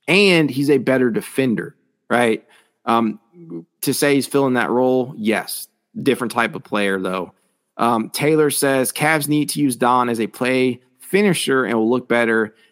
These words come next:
than him playing point guard fifty percent of the time." Uh, yeah, I, I think that there is some validity to that. And I've seen a lot of people saying, "Hey, you know, when Donovan Mitchell comes back, he better not be on that hero ball bullshit." <laughs>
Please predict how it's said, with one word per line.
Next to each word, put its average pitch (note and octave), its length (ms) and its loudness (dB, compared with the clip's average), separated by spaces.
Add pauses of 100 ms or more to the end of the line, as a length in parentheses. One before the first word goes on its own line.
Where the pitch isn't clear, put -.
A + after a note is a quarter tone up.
(140)
than A2+ 160 -2
him A2+ 160 -2
playing A2+ 520 -4
point A#2 240 -4
guard G#2+ 260 -2
fifty G#2 220 -6
percent G2+ 320 -6
of F#2 60 -4
the F2+ 80 -4
time." - 440 -12 (520)
Uh, F3 600 4
yeah, G3+ 460 2 (100)
I, F3 440 2
I D#3+ 120 0
think F#3+ 320 -4
that D#3 160 -6
there C#3+ 160 0
is C3 100 -4
some A#2+ 200 -6
validity C3 1040 -2
to B2+ 380 -2
that. C3 480 0
And A2+ 300 -6
I've B2 220 -2
seen C#3+ 340 -2
a G2+ 100 -4
lot A2+ 300 -2
of B2 80 -6
people B2+ 340 -2
saying, A#2+ 360 -2
"Hey, D3+ 460 0 (360)
you A2+ 140 -2
know, A2 160 -2
when G#2+ 160 0
Donovan C3+ 340 0
Mitchell D#3 280 0
comes C3+ 240 0
back, C3 240 2
he A2 80 -4
better B2 220 -2
not C3 220 0
be C3+ 120 0
on C#3 160 2
that C3 140 0
hero D#3+ 260 2
ball B2+ 260 2
bullshit." B2 680 -2
<laughs> - 60 -14